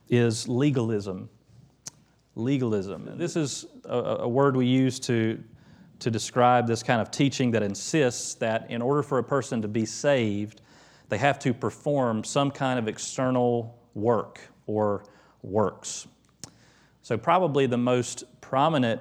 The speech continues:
example of this in the New Testament was the teaching that,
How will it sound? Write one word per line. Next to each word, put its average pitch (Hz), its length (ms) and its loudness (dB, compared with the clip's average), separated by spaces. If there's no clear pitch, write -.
example 110 540 -2
of 104 120 -2
this 110 260 0
in 104 100 -2
the 104 80 -4
New 101 120 -4
Testament 110 640 -2
was 110 260 -2
the 104 100 -6
teaching 113 1000 -4
that, 110 580 -2